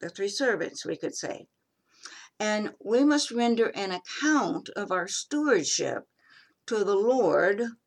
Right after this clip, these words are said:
of our being, or the law, uh, uh,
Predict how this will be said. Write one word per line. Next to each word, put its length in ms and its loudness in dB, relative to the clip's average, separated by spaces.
of 120 -6
our 160 0
being, 600 -2
or 200 0
the 180 2
law, 640 0
uh, 100 -8
uh, 180 -2